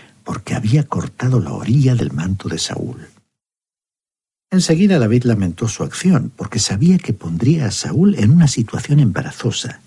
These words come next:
Y el versículo seis dice: "Y dijo a sus hombres: 'El Señor me guarde de hacer tal cosa contra mi señor, el ungido del Señor. No extenderé mi mano contra él, porque es el ungido del Señor'".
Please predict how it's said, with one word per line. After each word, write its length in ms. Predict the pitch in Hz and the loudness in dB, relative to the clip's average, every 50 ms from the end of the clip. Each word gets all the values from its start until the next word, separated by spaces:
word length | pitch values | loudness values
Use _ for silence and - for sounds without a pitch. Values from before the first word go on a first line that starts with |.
| _ _ | _ _
Y 60 | - | -2
el 100 | 110 107 | 0 2
versículo 480 | 113 131 127 - 233 208 - 165 - 92 | 2 2 0 0 -4 -2 -2 -2 -2 -2
seis 340 | - - 190 196 165 - - | -4 -2 0 0 0 -2 -2
dice: 380 | - 110 95 - - - 107 - _ - _ _ _ _ _ - - - - - - - _ _ _ _ _ _ _ _ _ | -8 -10 -10 -8 -12 -14 -14 -14 _ -20 _ _ _ _ _ -20 -20 -20 -20 -20 -20 -20 _ _ _ _ _ _ _ _ _
"Y 100 | - 135 | 0 2
dijo 280 | 143 180 175 - - 135 | 4 4 2 2 0 -4
a 40 | 120 | -4
sus 300 | - - - - - - | -4 -6 -8 -8 -8 -8
hombres: 480 | - - - - - - - - - - _ _ _ _ _ _ _ _ _ _ | -8 -10 -10 -10 -10 -8 -8 -8 -8 -10 _ _ _ _ _ _ _ _ _ _
'El 200 | - - 92 87 | -6 -4 -4 -2
Señor 420 | - - 123 - 85 107 135 - | -4 -4 -4 -2 0 0 0 0
me 160 | 120 104 78 | 0 -4 -6
guarde 460 | 67 - - - - 151 - - 214 202 | -8 -6 -2 -2 -2 -2 -2 -4 -6 -6
de 80 | - | -6
hacer 280 | 156 - - 110 104 - | -8 -6 -4 -6 -6 -6
tal 360 | - _ - 127 127 123 - | -6 _ -2 0 0 -2 -4
cosa 340 | _ - 123 110 - - 95 | _ -10 -8 -8 -8 -8 -6
contra 320 | - 160 151 - - 143 | -6 -6 -6 -6 -6 -6
mi 100 | 139 143 | -6 -4
señor, 460 | 139 - - - - 110 123 120 - - | -6 -6 -6 -2 2 2 2 2 2 -2
el 120 | - - | -6 -6
ungido 480 | - - - - - - 147 131 98 78 | -6 -6 -8 -6 -2 -2 0 0 -2 -6
del 140 | - 127 - | -8 -10 -10
Señor. 420 | - - 135 139 143 131 113 - - - - - _ _ _ _ | -10 -10 -8 -8 -8 -8 -10 -12 -16 -20 -20 -20 _ _ _ _
No 220 | - 104 117 175 180 | -4 0 4 4 4
extenderé 680 | 165 - - - - - - 90 85 - - - 120 | 4 2 -2 -8 -8 -6 -6 -6 -6 -6 -4 -2 -2
mi 160 | 131 131 120 95 | 0 0 -2 -2
mano 300 | - - - 151 139 123 | -2 0 0 0 0 0
contra 380 | 110 98 82 80 - - - | 0 -2 -2 -2 -6 -6 -2
él, 240 | 123 165 143 110 - - - - - _ _ | 0 2 0 0 -2 -8 -18 -20 -20 _ _
porque 420 | - - - - - - - - | -10 -10 -8 -8 -10 -8 -2 0
es 160 | 135 131 - - | 0 0 0 -2
el 120 | 107 95 | -2 -4
ungido 540 | 87 82 80 82 - 156 196 202 156 - - | -4 -6 -8 -8 -2 0 0 0 0 -2 -4
del 160 | 127 127 - | -6 -8 -10
Señor'". 480 | - - - - 135 123 - - - | -8 -8 -8 -8 -8 -10 -10 -10 -12